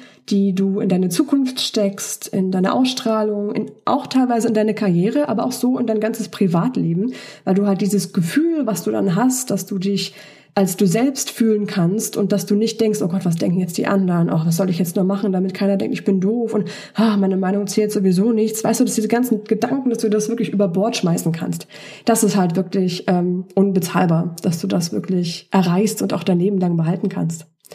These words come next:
Sodass du selbstsicher und authentisch und wirklich natürlich sein kannst,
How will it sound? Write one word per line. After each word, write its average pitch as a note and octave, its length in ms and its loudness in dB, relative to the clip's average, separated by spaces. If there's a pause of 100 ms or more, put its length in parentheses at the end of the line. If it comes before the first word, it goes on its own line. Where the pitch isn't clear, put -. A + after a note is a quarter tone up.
(400)
Sodass F#3+ 280 2
du F#3 100 2
selbstsicher G3+ 720 0 (600)
und - 160 -4
authentisch G3+ 760 0 (440)
und E3+ 640 -2
wirklich E3+ 540 -4
natürlich A3 440 2
sein - 240 -4
kannst, - 440 -16